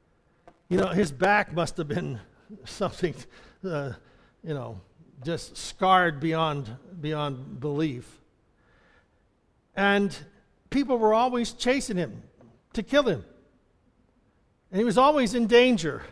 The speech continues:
In fact, the one city, they lowered him out of the, out of the city over the wall in a basket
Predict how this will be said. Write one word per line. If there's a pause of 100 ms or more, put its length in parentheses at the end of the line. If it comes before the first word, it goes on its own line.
(440)
In
fact,
the
one
city,
they
lowered
him
out
of
the,
out
of
the
city
over
the
wall
in
a
basket